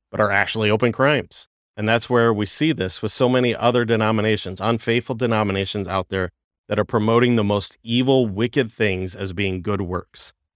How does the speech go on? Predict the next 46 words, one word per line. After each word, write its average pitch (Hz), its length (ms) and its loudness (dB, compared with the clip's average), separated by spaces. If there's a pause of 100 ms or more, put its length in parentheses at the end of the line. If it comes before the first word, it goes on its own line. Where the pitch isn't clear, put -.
(400)
I 104 40 -10
mean, 110 160 0
just - 180 0
not 127 160 2
long 117 260 4
ago, 98 240 0
we 95 120 -2
had 95 180 -2
the 104 180 -6
E 117 60 4
L 120 120 4
C 117 240 -2
A, 90 140 2
the 90 80 -8
bishop 104 360 -2
of 104 100 0
the 92 140 -4
E 98 80 -2
L 113 100 2
C 110 220 -4
A, 87 80 -6
giving 107 340 0
the 110 80 0
blessing 113 580 -2
of 110 160 -2
her 120 140 -4
church - 380 -6
body 90 340 -6 (340)
to 117 120 -4
abortion 98 640 -2 (460)
and 113 120 -2
saying 113 300 2
that 101 140 2
the 95 100 -6
church - 300 -4
will 113 80 -4
stand 110 400 0
up 104 120 0
for - 160 -18
that. - 380 -18 (320)
How 139 140 -8
dare 120 360 2
she? - 320 -6 (560)
I 113 60 -10
mean, 127 100 0
that's 131 220 2